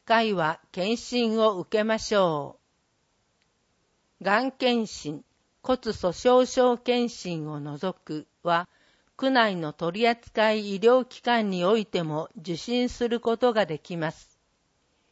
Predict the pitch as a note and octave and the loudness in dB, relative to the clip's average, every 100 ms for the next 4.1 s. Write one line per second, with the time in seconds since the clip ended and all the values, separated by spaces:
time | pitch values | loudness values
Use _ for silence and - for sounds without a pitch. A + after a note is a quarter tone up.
0 | _ _ F3+ G3 B3 B3 B3 - - A#3 | _ _ 0 0 2 0 -2 -6 2 2
1 | A#3 B3 G#3 G3+ B3 C4 - - A3+ G3+ | 2 -2 -4 4 4 2 -4 -2 -2 0
2 | E3 D#3+ F3+ - D#3 - - G#3+ - F#3+ | -4 -6 -10 -6 -6 -6 -4 -4 -4 -4
3 | F3+ - E3+ F#3 A#3 A#3+ A#3 A3+ - D#3+ | -4 -4 -2 0 2 2 0 -2 0 0